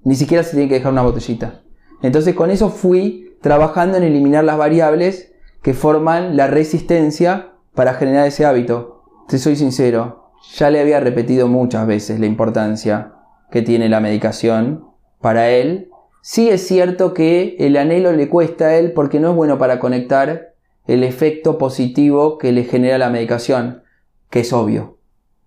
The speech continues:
Él, los días que toma la medicación, estudia mucho más horas que los días que no toma la medicación. Pero él no logra conectar eso. Entonces yo no ter-, volví a explicarle sobre eso.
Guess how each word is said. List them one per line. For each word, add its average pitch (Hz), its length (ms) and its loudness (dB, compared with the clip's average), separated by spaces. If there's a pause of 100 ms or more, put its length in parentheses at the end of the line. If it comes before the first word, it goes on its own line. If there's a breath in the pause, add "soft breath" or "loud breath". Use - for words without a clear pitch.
(120)
Él, 127 280 0
los 123 140 -2
días 156 200 2
que 131 100 -6
toma 135 180 0
la 135 120 0
medicación, 139 800 -2 (200)
estudia 131 320 0
mucho 135 240 0
más 117 180 -2
horas 117 600 -4
que - 120 -4
los 117 100 0
días 123 160 0
que 120 100 -6
no 113 120 0
toma 110 180 -2
la 110 80 -4
medicación. 113 640 -6 (440)
Pero 139 220 2
él 165 80 2
no 156 120 2
logra 147 280 2
conectar 113 340 -2
eso. 113 380 -8 (640)
Entonces 151 420 0
yo 175 100 0
no 160 180 2
ter-, 135 200 0
volví 131 440 2
a 127 80 2
explicarle 110 760 -4
sobre 110 320 -4
eso. 127 340 -12